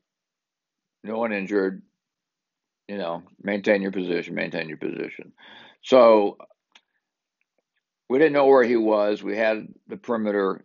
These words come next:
surrounded, and I'm going to, um, stop it at twenty-five minutes. This is, uh,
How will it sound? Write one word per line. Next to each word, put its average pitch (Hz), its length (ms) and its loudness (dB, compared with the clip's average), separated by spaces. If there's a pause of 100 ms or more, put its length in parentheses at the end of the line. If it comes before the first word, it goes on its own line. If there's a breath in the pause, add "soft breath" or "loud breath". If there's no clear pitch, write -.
surrounded, 123 680 2 (360)
and 98 440 -4
I'm 98 280 -4
going 95 340 -2
to, 92 540 0 (240)
um, 82 480 -10 (320)
stop 98 400 2
it 87 80 -2
at 85 140 -4
twenty-five 82 680 0 (140)
minutes. - 480 -10 (760 soft breath)
This 107 220 -2
is, 110 300 4
uh, 98 360 6